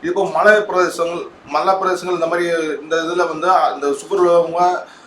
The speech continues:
பி பி உள்ளவங்கலாம் கொஞ்சம் ஜாகிங் இந்த மாதிரி போறதை கொஞ்சம் அவாய்ட் பண்ணணும். ஏன்னா, இந்த மாதிரி போறப்ப நிறைய பேருக்கு on the spot-ல அட்டாக் வர்றதுக்கு அதிக சான்சஸ் இருக்கு.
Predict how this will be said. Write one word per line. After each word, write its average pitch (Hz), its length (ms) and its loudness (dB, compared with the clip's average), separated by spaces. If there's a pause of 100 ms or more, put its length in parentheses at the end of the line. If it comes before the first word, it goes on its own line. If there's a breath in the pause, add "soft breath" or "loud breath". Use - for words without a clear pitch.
(140 loud breath)
பி 196 80 -6
பி 196 100 -2
உள்ளவங்கலாம் 170 500 4
கொஞ்சம் 151 340 0
ஜாகிங் 196 240 2
இந்த 160 140 -2
மாதிரி 170 200 -2
போறதை 165 260 -2
கொஞ்சம் 156 240 -2
அவாய்ட் 165 180 0
பண்ணணும். 131 180 -6
ஏன்னா, 170 260 0
இந்த 160 160 -2
மாதிரி 180 320 0 (580 loud breath)
போறப்ப 202 540 6
நிறைய 208 300 2
பேருக்கு 208 300 2
on 185 160 6
the 196 80 0
spot-ல 202 440 -2 (180)
அட்டாக் 202 300 2
வர்றதுக்கு 170 280 0
அதிக 185 320 2
சான்சஸ் 156 300 -6
இருக்கு. 117 300 -6